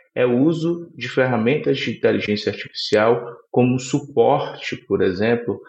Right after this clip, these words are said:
para identificação de precedentes judiciais que possam ser aplicados ao caso. Isso é muito interessante porque, por exemplo, o juiz, ao decidir um caso,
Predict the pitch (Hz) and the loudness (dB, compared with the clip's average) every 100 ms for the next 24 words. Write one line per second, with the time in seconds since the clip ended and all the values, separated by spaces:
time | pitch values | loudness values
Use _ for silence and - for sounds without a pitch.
0 | - - - 117 120 117 110 - - - | -20 -14 -2 2 2 2 0 -2 -4 0
1 | 92 - 117 120 123 - - _ - 98 | -2 2 2 2 0 -6 -18 _ -16 -4
2 | 120 123 120 117 - 107 98 131 180 156 | -2 0 0 0 2 0 2 0 0 -2
3 | 151 135 - 123 113 - 127 123 123 120 | -2 -4 -2 0 2 0 0 0 0 -2
4 | - 131 127 127 120 110 117 135 107 101 | -2 -2 -2 -2 0 0 0 0 2 2
5 | 92 - - _ _ - _ - 139 - | 0 -4 -18 _ _ -20 _ -2 0 2
6 | 196 175 220 156 131 110 107 139 143 - | 2 2 0 0 0 2 2 0 -2 -4
7 | 120 - 123 - 131 104 104 101 113 117 | -6 0 -2 2 2 2 0 0 0 0
8 | 131 135 170 127 110 104 107 107 104 95 | 2 2 2 2 2 2 2 0 -6 -4
9 | 95 - 101 120 120 - | -4 -2 0 2 0 -4